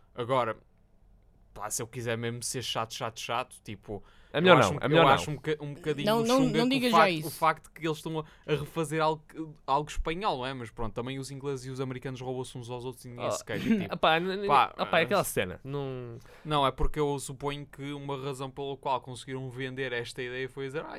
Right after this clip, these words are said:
Speaker 1: os espanhóis também fizeram e, e conseguiram", por isso, tipo, enfim. Eh, não, não, eu acho, eu acho que é engraçado, tipo, e tá, eu acho que é mais importante, se for bom ou não for, acho que o mais importante é o facto que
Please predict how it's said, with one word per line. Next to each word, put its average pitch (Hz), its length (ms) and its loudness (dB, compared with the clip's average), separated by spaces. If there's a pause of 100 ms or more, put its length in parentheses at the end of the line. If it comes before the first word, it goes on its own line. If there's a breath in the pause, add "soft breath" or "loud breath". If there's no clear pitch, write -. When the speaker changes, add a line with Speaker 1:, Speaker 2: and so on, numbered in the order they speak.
Speaker 1:
os 117 100 -12
espanhóis 135 440 -10
também 151 280 -8
fizeram 156 560 -6
e, 165 100 -10 (480 soft breath)
e 165 100 -6
conseguiram", 160 720 -6
por 117 180 -12
isso, 107 160 -10
tipo, - 180 -14 (500)
enfim. 113 340 -10 (440 soft breath)
Eh, 135 440 0 (480)
não, 214 240 -8 (120)
não, 196 280 -4
eu 127 100 0
acho, 117 180 -6
eu 120 180 -2
acho 117 160 -2
que 135 60 -8
é - 20 -6
engraçado, 117 420 -8
tipo, 123 320 -12
e 135 120 -6
tá, 131 160 -4
eu 127 160 0
acho 151 180 -2
que - 60 -6
é 147 40 -2
mais 143 200 -6
importante, - 360 -4 (440)
se - 200 -8
for 165 240 -4
bom 151 220 -2
ou 151 60 -4
não 135 240 -10
for, 143 320 -2 (260 soft breath)
acho 139 220 -4
que - 60 -14
o - 20 -10
mais 156 200 -2
importante 139 640 -2
é 131 60 0
o 131 80 -2
facto - 340 -6
que - 120 -20